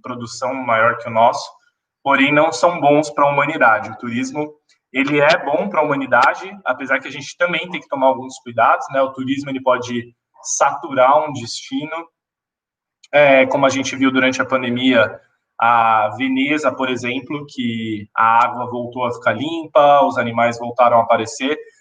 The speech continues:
O turismo, mesmo sendo tão bom, ele também tem o seu aspecto negativo, como tudo que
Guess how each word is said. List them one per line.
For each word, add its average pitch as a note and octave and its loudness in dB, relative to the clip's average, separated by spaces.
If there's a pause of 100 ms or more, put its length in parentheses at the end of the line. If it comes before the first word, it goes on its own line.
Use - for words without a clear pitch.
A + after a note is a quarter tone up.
(220)
O C4 -12
turismo, C#4+ -2 (320)
mesmo F3 0
sendo D#3 -2 (240)
tão F3 4
bom, D#3+ 2 (220)
ele C3+ -2
também E3+ 0
tem E3+ -2
o E3 -4
seu D#3+ 0
aspecto D3+ 0
negativo, C#3 -2
como D3 -8
tudo C3+ 0
que D3 -6